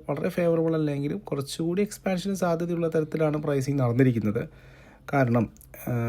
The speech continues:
ഏഹ്, വ്യക്തമായിട്ട് പറഞ്ഞു കഴിഞ്ഞാൽ, Orbimed ഇൻവെസ്റ്റ് ചെയ്തിരിക്കുന്നത് രണ്ടായിരത്തി പതിനഞ്ചിലാണ് ഈ കമ്പനിയിൽ.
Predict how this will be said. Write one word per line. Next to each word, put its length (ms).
ഏഹ്, 240
വ്യക്തമായിട്ട് 520
പറഞ്ഞു 240
കഴിഞ്ഞാൽ, 300
Orbimed 640
ഇൻവെസ്റ്റ് 360
ചെയ്തിരിക്കുന്നത് 420
രണ്ടായിരത്തി 520
പതിനഞ്ചിലാണ് 500
ഈ 160
കമ്പനിയിൽ. 340